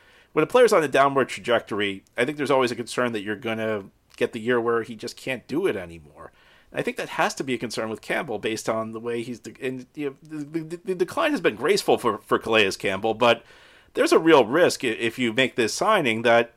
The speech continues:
you're gonna get him at the end of his productive days, past his productive days, where he just can't do it anymore. And I think if you're the Jets right now, I, I would expect the Jets, I would,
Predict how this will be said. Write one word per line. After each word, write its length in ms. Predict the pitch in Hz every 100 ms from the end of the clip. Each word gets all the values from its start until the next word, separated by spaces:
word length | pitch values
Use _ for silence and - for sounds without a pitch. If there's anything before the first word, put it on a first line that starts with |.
| _
you're 140 | 139 170
gonna 180 | 170 143
get 180 | 143
him 380 | 139 135 131 123 _ _ _ _ _
at 200 | 131 - _ _ _ -
the 160 | 139
end 100 | 147
of 80 | 139
his 120 | 135
productive 440 | - 135 131 - 190
days, 400 | 175 110 - -
past 280 | - - -
his 100 | -
productive 420 | - 95 90 92
days, 380 | 87 92 95 - - _ _ _
where 80 | -
he 60 | 160
just 180 | 175 -
can't 400 | - 160 - 113
do 180 | 208 165
it 80 | 117
anymore. 420 | 87 82 - - _ _ _ _
And 320 | 143 143 127 131 - _ _ _ _ _
I 60 | -
think 180 | 330 294
if 80 |
you're 120 | 196 170
the 80 | 107
Jets 280 | 123 120
right 160 | 139 117
now, 340 | 113 113 113 -
I, 120 | 135 -
I 60 |
would 140 | 170 185
expect 300 | 170 165 -
the 60 |
Jets, 300 | 110 117 117
I 120 | 117 135
would, 240 | 135 131